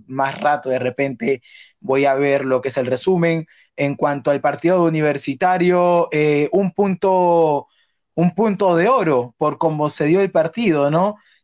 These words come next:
Eh, nunca encontró la claridad para llegar al área de Goiás, eh, tuvo disparos al arco, pero lejos del arquero Tadeu. Eh,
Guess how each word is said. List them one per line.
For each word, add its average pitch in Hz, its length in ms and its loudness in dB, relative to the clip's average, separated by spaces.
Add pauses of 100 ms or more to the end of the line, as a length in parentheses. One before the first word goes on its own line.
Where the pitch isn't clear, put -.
Eh, 147 440 2
nunca 190 420 0
encontró 180 1600 0 (220)
la 156 260 0
claridad 170 680 2
para 160 220 0
llegar 160 460 2
al 170 160 2
área 180 240 2
de 185 80 2
Goiás, 190 800 0 (460)
eh, 151 380 0
tuvo 202 200 2
disparos 185 460 0
al 165 140 2
arco, 185 320 0
pero 143 360 0
lejos 160 720 2
del 139 180 0
arquero 160 380 0
Tadeu. 180 560 2 (380)
Eh, 143 880 2